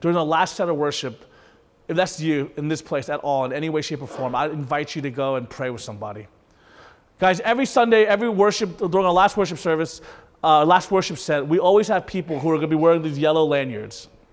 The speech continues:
And they're gonna be here ready to just pray with you. Anything. It could be about anything.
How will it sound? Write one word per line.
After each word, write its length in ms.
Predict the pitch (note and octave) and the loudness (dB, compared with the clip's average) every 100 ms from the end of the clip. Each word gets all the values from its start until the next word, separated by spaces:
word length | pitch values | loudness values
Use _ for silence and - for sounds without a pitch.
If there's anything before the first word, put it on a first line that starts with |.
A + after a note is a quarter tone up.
| _ - - - - - - _ - - - | _ -18 -16 -14 -16 -20 -20 _ -20 -12 0
And 120 | F3+ | 6
they're 120 | A#3 | 8
gonna 160 | C4+ A#3 | 8 2
be 140 | A3+ | 2
here 180 | G#3+ G#3+ | 4 4
ready 240 | F#3+ G#3 | 6 4
to 100 | A3+ | 0
just 220 | F#3+ F#3+ - | -2 -4 -6
pray 240 | - F3 | -2 0
with 200 | D#3+ - | 0 -4
you. 200 | A2+ G2+ _ _ _ _ - _ - _ - | -12 -14 _ _ _ _ -20 _ -20 _ -4
Anything. 400 | F#3 E3+ - G2 - _ _ _ - _ _ | -2 -2 -8 -16 -20 _ _ _ -20 _ _
It 120 | - - | -10 -4
could 100 | A3 | 4
be 80 | |
about 180 | G#3+ G3 | 4 4
anything. 420 | F3 E3 - A#2 | 2 -4 -8 -14